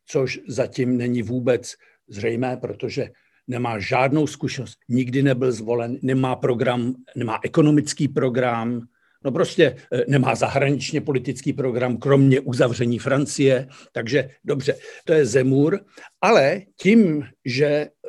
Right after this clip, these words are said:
vstoupil do kampaně vlastně už poslední, eh, dva měsíce, tím, že, eh,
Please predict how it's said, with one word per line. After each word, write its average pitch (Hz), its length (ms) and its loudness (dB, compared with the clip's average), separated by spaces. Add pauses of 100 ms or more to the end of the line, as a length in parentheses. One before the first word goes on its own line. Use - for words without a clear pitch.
vstoupil - 680 2 (420)
do 135 140 0
kampaně 127 720 -2
vlastně 120 720 -6 (420)
už 127 240 -4
poslední, 117 840 -6 (300)
eh, 104 320 -10
dva 110 200 -10
měsíce, 135 840 -4
tím, 131 320 2
že, 113 200 -2 (540)
eh, 107 160 -4